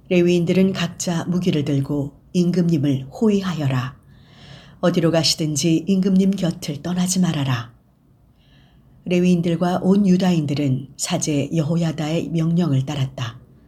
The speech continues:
사제 여호야다가 모든 반에 비상 근무령을 내렸기 때문에 장군들은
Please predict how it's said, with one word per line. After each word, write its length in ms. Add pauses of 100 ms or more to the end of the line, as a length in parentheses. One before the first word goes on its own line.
(100)
사제 600
여호야다가 840
모든 460
반에 460
비상 420
근무령을 580
내렸기 400
때문에 480 (280)
장군들은 720